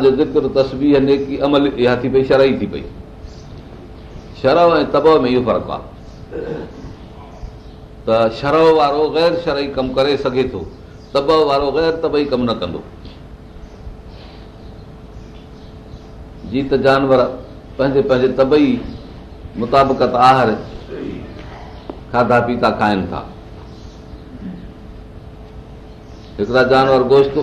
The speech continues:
خور آهن، اهي گاهه نه کائيندا. هڪڙا گاهه کائيندڙ آهن، گوشت نه کائيندا. اها هنن جي طبيعت حاڪم آهي هنن تي. انسان آهي صاحب شريعت جو،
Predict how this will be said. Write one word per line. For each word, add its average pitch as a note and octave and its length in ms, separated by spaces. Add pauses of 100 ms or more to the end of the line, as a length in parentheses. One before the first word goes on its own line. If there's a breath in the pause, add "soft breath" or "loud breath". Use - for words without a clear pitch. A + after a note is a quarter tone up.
خور B2+ 140
آهن، B2+ 300
اهي A#2+ 140
گاهه A#2+ 220
نه A2+ 140
کائيندا. D#2+ 280 (1040)
هڪڙا G#2+ 200 (100)
گاهه B2+ 160 (100)
کائيندڙ A#2 300
آهن، A#2 200
گوشت A2 240
نه G#2 180
کائيندا. D#2+ 260 (1400)
اها B2 200
هنن A#2+ 140
جي A#2 60
طبيعت B2 420
حاڪم C3 400
آهي C#3 140
هنن B2+ 220
تي. - 120 (2000)
انسان D3 600
آهي C#3 220
صاحب C#3+ 380
شريعت D3+ 300
جو، C3+ 180